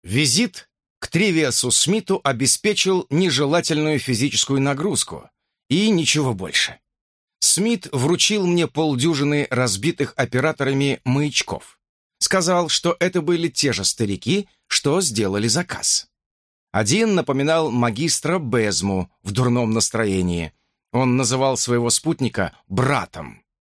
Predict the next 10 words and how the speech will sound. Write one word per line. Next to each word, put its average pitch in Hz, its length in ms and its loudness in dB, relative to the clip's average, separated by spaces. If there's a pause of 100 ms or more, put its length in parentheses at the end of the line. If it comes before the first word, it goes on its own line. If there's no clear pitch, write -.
(380)
Смит - 640 0
не 175 260 4
был 113 200 0
уверен, 120 420 0 (460)
означало 143 540 0
ли 143 140 2
это 131 320 -2
родство 123 540 0
или 85 360 -6
звание. 117 680 0